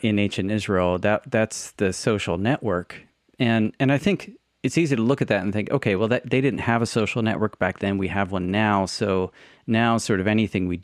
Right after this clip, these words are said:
do is be-, ab-, above and beyond the call of duty, 'cause through our taxes, we, we cover the social network.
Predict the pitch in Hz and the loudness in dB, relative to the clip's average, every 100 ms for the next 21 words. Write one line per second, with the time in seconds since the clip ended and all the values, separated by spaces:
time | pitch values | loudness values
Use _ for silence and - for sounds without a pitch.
0 | 127 113 95 - - 120 107 110 - 110 | 2 2 -2 -6 -4 0 0 0 -2 0
1 | 131 120 101 98 92 104 104 90 87 - | 0 0 0 0 2 2 2 0 -2 -8
2 | _ - 117 - 101 98 180 180 202 117 | _ -4 -2 0 0 2 2 2 2 -2
3 | 104 - 143 120 98 104 92 98 104 101 | -2 0 2 2 0 0 0 0 -4 -4
4 | 107 104 101 92 _ 120 - 117 104 98 | -2 0 0 -4 _ -6 0 0 2 0
5 | 95 - 95 - 101 117 98 90 | 0 -2 -4 -6 -2 -2 -2 -4